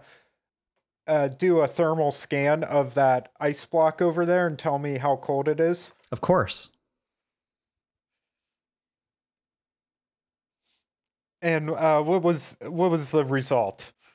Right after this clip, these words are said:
Speaker 2: Ah, cold as a spurned lover.
Speaker 1: <laughs>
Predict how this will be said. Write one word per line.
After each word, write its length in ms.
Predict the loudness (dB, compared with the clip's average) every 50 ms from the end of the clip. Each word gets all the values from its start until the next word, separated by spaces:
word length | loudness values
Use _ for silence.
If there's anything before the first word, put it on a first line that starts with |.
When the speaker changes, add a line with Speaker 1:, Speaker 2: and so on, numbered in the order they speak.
| _ _ _ _ _ _ -6
Speaker 2:
Ah, 400 | -2 -2 -2 -2 -2 -6 -10 -16 -20 _ _ _ _ _ _ _ _ _ -8
cold 420 | -4 0 0 2 2 2 2 0
as 100 | 0 -2
a 60 | -4
spurned 580 | -4 -4 -4 -2 0 2 2 2 2 2 0 0
lover. 460 | 0 0 -2 -2 -4 -6 -8 -10 -14 _ _ _ _ _ _ _ _ _ _ _ _ _ -14
Speaker 1:
<laughs> 80 | -14